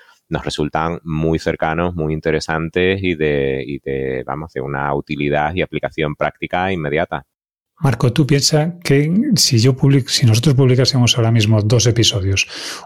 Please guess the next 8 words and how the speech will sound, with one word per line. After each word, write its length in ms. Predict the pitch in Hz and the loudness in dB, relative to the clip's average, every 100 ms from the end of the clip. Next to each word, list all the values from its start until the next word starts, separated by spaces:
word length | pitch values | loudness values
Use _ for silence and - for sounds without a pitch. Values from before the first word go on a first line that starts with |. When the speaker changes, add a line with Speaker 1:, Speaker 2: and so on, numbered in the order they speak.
| - | 0
Speaker 2:
uno 220 | 139 127 | 2 4
hablando 400 | 117 107 104 107 | 4 2 2 4
de, 420 | 107 107 107 104 110 101 104 - - - | 4 4 4 4 2 2 0 -4 -16 -16
pues 160 | - 135 | -4 2
yo 80 | |
qué 80 | 107 | 4
sé, 260 | 104 113 101 - - | 2 0 -2 -4 0
mm, 760 | 180 113 110 107 107 107 107 | 4 6 6 4 4 4 2